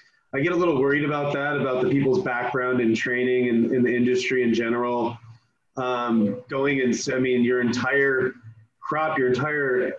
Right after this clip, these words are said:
you know, everything is, is based on this sample that's being taken. And so, um,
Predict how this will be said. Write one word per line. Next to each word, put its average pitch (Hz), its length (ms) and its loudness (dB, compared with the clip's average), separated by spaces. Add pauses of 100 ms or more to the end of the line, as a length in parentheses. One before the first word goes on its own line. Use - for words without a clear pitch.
you 143 120 0
know, 127 80 2
everything 143 500 0
is, 120 380 0
is 120 380 4
based 127 340 0
on 120 160 2
this 110 180 0
sample 127 360 0
that's 110 120 2
being 113 220 2
taken. 123 420 2
And 110 160 4
so, 120 400 -2 (640)
um, 120 680 -2